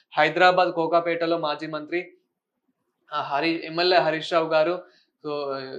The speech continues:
సెలబ్రేషన్స్ అయితే చేసుకున్నారు. ఇక్కడ చూడండి, రాఖీ పండగ అంటే తనని అభిమానించే వాళ్ళు అక్కడికి వచ్చి,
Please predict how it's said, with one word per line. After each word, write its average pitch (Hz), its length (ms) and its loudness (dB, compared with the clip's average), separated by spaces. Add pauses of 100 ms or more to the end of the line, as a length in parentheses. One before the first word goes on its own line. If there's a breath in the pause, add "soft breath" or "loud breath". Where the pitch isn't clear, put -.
(180)
సెలబ్రేషన్స్ 165 600 -4
అయితే 160 180 -6
చేసుకున్నారు. 147 600 -8
ఇక్కడ 143 360 -4
చూడండి, 147 340 -6
రాఖీ 139 300 0
పండగ 151 360 -4
అంటే 139 440 -4
తనని 143 300 -6
అభిమానించే 156 560 -6
వాళ్ళు 147 260 -2
అక్కడికి 143 300 -2
వచ్చి, 160 440 -6